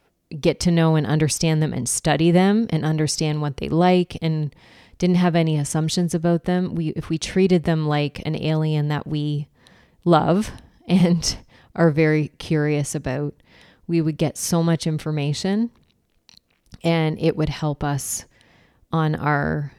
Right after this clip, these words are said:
journey with them and how to relate to them maybe in a bit of a different way.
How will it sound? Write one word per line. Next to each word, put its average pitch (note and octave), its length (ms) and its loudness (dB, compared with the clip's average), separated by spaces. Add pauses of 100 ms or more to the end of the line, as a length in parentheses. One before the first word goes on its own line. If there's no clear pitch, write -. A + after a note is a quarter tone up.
(180)
journey D#3 360 -4
with D3 220 -6
them D3+ 220 -4
and C#3+ 100 -4
how D3 380 -4
to C#3+ 580 -6
relate D3+ 320 -4
to - 120 -10
them D3 180 -4
maybe C#3+ 300 -6
in C#3+ 460 -8
a C#3 60 -8
bit C#3 160 -8
of C#3+ 120 -10
a C#3+ 60 -8
different - 320 -12
way. - 280 -10